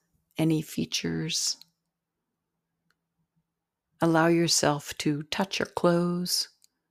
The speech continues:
and feel the fibers and see the colors. Allow yourself a full experience and do not deny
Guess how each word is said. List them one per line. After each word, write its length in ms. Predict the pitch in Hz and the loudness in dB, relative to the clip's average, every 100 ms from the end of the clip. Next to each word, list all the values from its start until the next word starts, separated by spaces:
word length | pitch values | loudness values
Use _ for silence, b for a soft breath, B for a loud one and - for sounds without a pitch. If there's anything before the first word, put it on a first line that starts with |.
| _ _ _ _ _ _ - | _ _ _ _ _ _ -4
and 180 | 156 | -4
feel 180 | 147 170 | 0 0
the 60 | 160 | 0
fibers 880 | - 151 151 156 156 156 - - - _ _ _ _ _ _ _ _ _ _ _ _ | 2 2 2 2 0 2 0 -2 -6 _ _ _ _ _ _ _ _ _ _ _ _
and 160 | - 156 | -2 0
see 200 | - 170 | 0 0
the 100 | 160 | -2
colors. 800 | - - 135 135 151 - - - _ _ _ _ _ _ _ _ _ _ _ _ _ _ _ _ _ _ _ _ _ _ _ _ _ _ | -2 -2 -2 -2 -6 -4 -6 -6 _ _ _ _ _ _ _ _ _ _ _ _ _ _ _ _ _ _ _ _ _ _ _ _ _ _
Allow 280 | 160 170 170 | 4 6 6
yourself 680 | 175 175 156 - 147 151 - - | 4 2 2 2 0 -2 -8 -8
a 60 | |
full 320 | 165 - 156 151 | -6 0 0 0
experience 1040 | - - - 139 139 139 135 - - - _ | -4 -6 -4 -2 0 -2 -4 -8 -10 -12 _
and 160 | 170 147 | -4 -2
do 100 | 147 | 0
not 320 | 147 139 - _ _ - | 0 -4 -8 _ _ -6
deny 560 | 147 143 - - 147 | -2 -2 -2 -6 -8